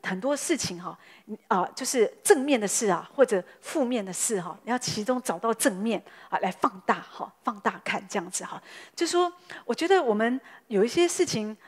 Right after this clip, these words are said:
不管发生什么哈，我，我觉得我们就是去看那个积极面，很乐观的来看我们的生活，不要把负面的事放大看，而是在负面的事情、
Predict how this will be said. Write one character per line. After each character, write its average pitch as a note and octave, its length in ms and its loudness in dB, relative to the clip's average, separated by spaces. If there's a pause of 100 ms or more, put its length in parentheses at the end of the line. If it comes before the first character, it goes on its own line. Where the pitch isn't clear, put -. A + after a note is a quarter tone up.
(240)
不 F#4 80 -10
管 C4 160 4
发 A3+ 200 0
生 A3+ 180 -2
什 - 160 -8
么 F3 100 -12
哈， F#3 300 -14
我， G#3+ 160 -6
我 B3 80 2
觉 C#4 120 -6
得 D#4+ 60 -2
我 B3 80 -2
们 G3 200 -6
就 C4+ 140 -10
是 B3 220 -8 (240)
去 - 140 -4
看 C#4+ 200 2
那 C4+ 60 -2
个 A#3 80 4
积 D4+ 240 -2
极 F3 220 -6
面， G3+ 260 -4 (240)
很 F#3+ 300 -4
乐 D4+ 180 6
观 A#3 220 2
的 A3 100 0
来 E3 240 -4 (220)
看 A#3 280 0
我 E3+ 100 -4
们 D#3+ 140 -14
的 E3 180 -6
生 C4 380 2
活， F3 260 -10 (280)
不 D#4+ 100 6
要 E4+ 180 8
把 D#3+ 160 -2
负 - 260 2
面 B3 220 2
的 F#3+ 80 -4
事 F#3+ 280 -4 (240)
放 G#3+ 220 0
大 F#3+ 280 -2
看， - 240 -2 (460)
而 C#4 100 10
是 F#4 140 -2
在 E4+ 140 6
负 F4 280 0
面 E4 160 4
的 G#3+ 100 0
事 C4+ 240 0
情、 F3 260 -6